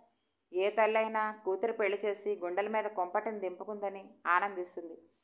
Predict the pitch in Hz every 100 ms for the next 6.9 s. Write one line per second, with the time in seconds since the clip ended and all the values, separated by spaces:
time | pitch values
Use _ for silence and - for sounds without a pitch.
0 | _ _ _ - 180 214 226 220 208 185
1 | 175 190 233 240 240 202 208 214 190 185
2 | 208 226 220 233 233 208 202 208 214 214
3 | 196 190 196 190 - _ _ _ - 190
4 | 196 202 196 190 202 226 214 202 208 185
5 | 175 220 220 208 190 220 214 208 208 170
6 | 165 208 214 240 202 202 202 185 185